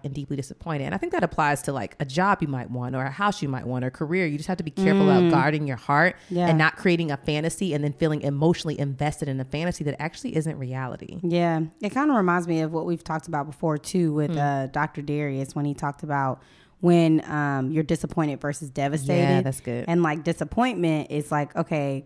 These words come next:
Speaker 2: God didn't, like, work it out the way that I thought he would."
Speaker 1: Mm-hmm.
Speaker 2: But devastation is like, "Dang, like, I put all my eggs on God doing it this way.
Speaker 1: Mm-hmm.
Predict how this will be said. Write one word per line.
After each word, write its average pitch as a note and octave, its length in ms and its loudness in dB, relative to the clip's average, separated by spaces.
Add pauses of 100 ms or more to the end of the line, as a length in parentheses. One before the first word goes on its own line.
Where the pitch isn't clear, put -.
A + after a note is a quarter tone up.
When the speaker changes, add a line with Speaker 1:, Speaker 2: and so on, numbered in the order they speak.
(120)
Speaker 2:
God D3+ 380 0
didn't, D3+ 360 -2
like, C3+ 300 -4 (220)
work A3 260 0
it E3+ 80 2
out E3 200 2
the E3 60 0
way D3+ 160 2
that C#3+ 100 -2
I B2+ 100 -2
thought D#3 320 -2
he F2+ 80 -8
would." D#3 300 -2
Speaker 1:
Mm-hmm. D3+ 220 -4 (200)
Speaker 2:
But D3+ 240 2
devastation F3 640 2
is D3 180 0
like, B2+ 380 -2
"Dang, D3 540 -2 (420)
like, D3 160 -6
I E3 100 0
put E3+ 180 2
all D3 120 4
my D3 260 -2
eggs D3+ 320 -2
on D3+ 140 0
God C3 280 -4
doing C#3+ 360 -2
it C#3 180 -10
this D3 280 -6
way. D3 300 -4
Speaker 1:
Mm-hmm. D3 580 -4